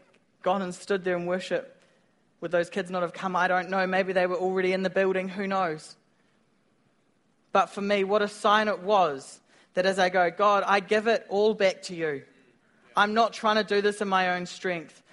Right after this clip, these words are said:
I'm not trying to put on a performance. I want the person of Jesus. Jesus, you've got this. I give this family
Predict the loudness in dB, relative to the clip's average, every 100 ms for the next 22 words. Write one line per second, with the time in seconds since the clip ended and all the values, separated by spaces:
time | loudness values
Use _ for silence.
0 | -8 0 0 0 0 2 2 0 0 0
1 | -2 -10 -8 -4 -4 -4 -8 -18 -20 -20
2 | -2 2 4 2 0 -4 -2 -4 -2 -8
3 | -6 -2 -2 -4 -2 0 0 -4 0 0
4 | 2 2 2 0 -6 -6 -18 -18 0 0
5 | 4 2 2 0 -2 0 2 4 4 2
6 | 2